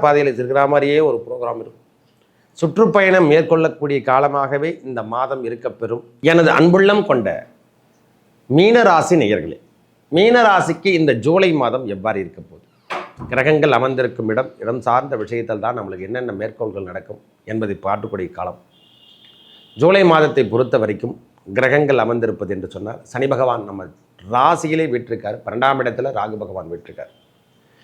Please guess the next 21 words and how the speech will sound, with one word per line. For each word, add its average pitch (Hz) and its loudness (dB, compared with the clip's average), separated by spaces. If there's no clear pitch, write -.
எடுத்து 165 4
வைக்கின்ற 156 4
அடிகளில் 143 4
எல்லாத்தையும் 143 2
தடை, 135 4
தேவையில்லாத 139 0
பிரச்சனை, 123 -6
வம்பு 120 -6
வழக்குகளை 107 -6
சேர்க்கறதுக்கான 98 -10
அமைப்பு. 98 -10
இந்த 123 0
மாதிரி 165 4
விஷயங்கள் 175 4
மட்டுமே 160 2
நம் 123 -4
வாழ்வில் 135 0
போன 113 -6
மாதம் 123 -6
வரைக்கும் 120 -6
நடந்திருக்கும். 95 -20